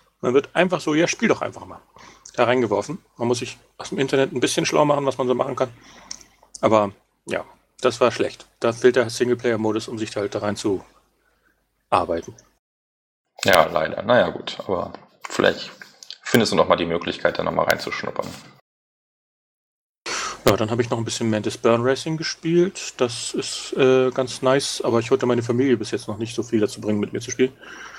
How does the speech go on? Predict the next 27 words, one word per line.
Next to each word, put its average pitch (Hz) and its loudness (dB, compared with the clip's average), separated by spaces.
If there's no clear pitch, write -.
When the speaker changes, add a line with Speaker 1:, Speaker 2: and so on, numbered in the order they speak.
Speaker 1:
Das 120 2
ist, - -4
hatte 110 2
ich 120 -2
eigentlich 117 -2
auch 117 0
unter 113 -2
dem 110 2
Aspekt, - -2
dass 110 -2
man 113 0
das 104 -6
im 113 -10
Vierspieler-Splitscreen-Modus 110 2
dann 98 -8
spielen 98 -4
kann. 120 -4
Geholt. 139 4
Ist - -2
ganz 165 4
nett 170 -8
gemacht, 147 -2
aber 139 2
ein 135 -8
bisschen - -8
unspektakulär, 95 -4
so 92 -8